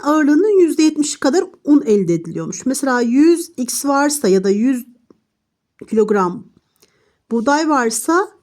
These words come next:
bunun yetmiş kilogram un elde ed-, elde ediliyormuş.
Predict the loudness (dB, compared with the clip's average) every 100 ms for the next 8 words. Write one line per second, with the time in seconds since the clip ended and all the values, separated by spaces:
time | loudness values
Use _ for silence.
0 | _ -12 -6 0 0 2 0 0 -4 -2
1 | -2 0 0 2 0 -4 _ _ _ _
2 | _ _ _ _ _ _ _ _ _ 0
3 | 2 4 2 0 -6 -10 _ -2 0 0
4 | -2 -4 -8 -10 -12 -16 -18